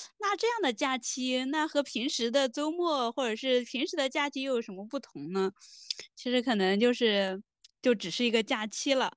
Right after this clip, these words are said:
我们传统文化当中，其实对春节很多那种文化的元素，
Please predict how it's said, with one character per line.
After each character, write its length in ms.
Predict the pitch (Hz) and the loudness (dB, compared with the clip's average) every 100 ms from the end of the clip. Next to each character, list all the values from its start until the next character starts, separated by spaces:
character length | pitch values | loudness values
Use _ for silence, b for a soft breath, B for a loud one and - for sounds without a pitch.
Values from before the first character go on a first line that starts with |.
| _ | _
我 140 | - 196 | -6 -4
们 180 | 175 226 | -2 -4
传 220 | - 214 | -2 -2
统 260 | 311 220 | -2 -2
文 80 | 180 | -4
化 160 | 220 233 | -2 -2
当 240 | 226 240 | -2 -4
中， 440 | 240 254 262 254 262 | -6 -6 -8 -12 -6
其 140 | 233 | -4
实 100 | 226 | -2
对 140 | 240 240 | 0 0
春 320 | - 285 285 | 2 2 2
节 520 | 208 151 170 185 208 B B B _ - - | 2 0 0 0 -2 B B B _ -20 -16
很 180 | - 175 | -8 0
多 140 | 196 | 4
那 140 | 254 294 | 6 6
种 160 | 240 | 4
文 240 | 165 120 185 | 2 -2 -2
化 180 | 370 392 | 0 4
的 100 | 269 | 4
元 300 | 180 151 190 | 2 -2 -4
素， 460 | - 240 208 185 | -2 0 0 -4